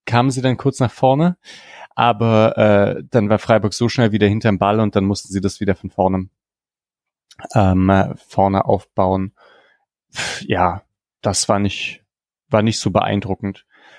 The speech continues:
Und beim Pressing, fand ich, gab's eben was Ähnliches, wie Karabakh auch gemacht hat. Viel zu riskant, viel zu früh drauf. Und wenn Freiburg Platz hat, dann spielen sie's halt aus, ne? Das war naiv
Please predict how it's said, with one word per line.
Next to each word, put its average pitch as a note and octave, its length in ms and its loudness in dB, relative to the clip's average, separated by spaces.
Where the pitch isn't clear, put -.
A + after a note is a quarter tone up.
Und G#2 140 -4
beim G2+ 160 2
Pressing, D3+ 480 -2
fand C3+ 240 -2
ich, B2+ 100 -2
gab's B2 240 -2
eben A#2+ 160 -2
was A2+ 160 -2
Ähnliches, A#2 460 -2
wie A2 260 4
Karabakh G#2 480 0
auch A#2+ 240 0
gemacht G2 340 0
hat. G#2 200 -4
Viel F#3+ 280 2
zu - 140 -4
riskant, C#3 540 0
viel D#3+ 220 2
zu - 120 -2
früh - 200 -4
drauf. A2 440 0
Und G#2 240 0
wenn G2 120 2
Freiburg G#2 360 -2
Platz - 300 -2
hat, C3+ 240 0
dann A2+ 500 -2
spielen A#2 380 2
sie's A2 180 0
halt A2 140 2
aus, G2 340 -2
ne? A2+ 320 -4
Das - 240 -6
war G2+ 140 2
naiv G2+ 560 0